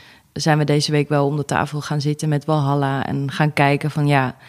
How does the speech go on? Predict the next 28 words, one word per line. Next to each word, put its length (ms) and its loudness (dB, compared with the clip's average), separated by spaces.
hoe 520 0
gaan 260 2
we 60 0
het 180 -2
doen? 340 4
En 140 -2
dan 240 -4
passeren 440 0
er 60 0
een 100 -2
paar 200 0
scenario's 720 0
de 100 2
revue, 420 2
maar 200 0
je 80 -2
weet 200 -2
ook 80 -4
eigenlijk 500 -4
niks, 840 0
eh, 280 2
met 240 0
zekerheid. 880 2
Eh, 100 -2
dus 180 -6
dat 180 2
is 140 -2
gewoon, 360 -2